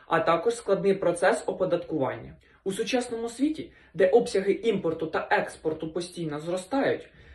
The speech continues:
розмитнення товарів набуває особливої важливості. Розмитнення товарів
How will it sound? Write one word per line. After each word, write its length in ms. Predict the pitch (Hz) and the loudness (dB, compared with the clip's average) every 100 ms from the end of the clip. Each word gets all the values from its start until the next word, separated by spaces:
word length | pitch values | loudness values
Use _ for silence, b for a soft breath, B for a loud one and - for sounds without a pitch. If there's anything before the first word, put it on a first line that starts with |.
| b | b
розмитнення 560 | 180 185 202 190 180 175 | -2 2 0 0 -4 -4
товарів 460 | 190 196 247 165 | -2 2 2 2
набуває 640 | 170 165 170 190 175 170 - | 0 -4 -2 0 2 0 2
особливої 680 | 220 220 190 170 160 175 185 | 2 2 -2 2 2 2 0
важливості. 720 | 202 180 156 127 - - - _ _ _ - | -2 2 2 2 -8 -18 -20 _ _ _ -2
Розмитнення 680 | 170 175 190 196 196 175 165 | 0 2 4 2 2 -2 0
товарів 460 | 160 135 131 180 | 0 2 2 2